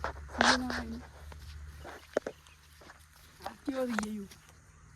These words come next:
આમાં આદમી એવું ના હોય, આ તો કપડાં પણ બગડે, ખેતી ગયો. આ છે મૂળા.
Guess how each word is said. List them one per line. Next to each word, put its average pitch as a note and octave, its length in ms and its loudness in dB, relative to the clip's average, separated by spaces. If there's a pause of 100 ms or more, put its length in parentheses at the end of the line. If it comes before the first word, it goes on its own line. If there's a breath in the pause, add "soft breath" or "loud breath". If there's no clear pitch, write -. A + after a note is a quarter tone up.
આમાં A3+ 280 6
આદમી G#3 260 4
એવું B3 180 6
ના B3 100 6
હોય, A#3 180 6
આ A3 240 4
તો A3 180 0
કપડાં G#3 400 0
પણ A3 180 0
બગડે, A3 340 2 (180)
ખેતી G#3+ 320 2
ગયો. E3+ 220 -2 (4000)
આ G#4+ 60 -6
છે - 240 -10
મૂળા. A3+ 400 -2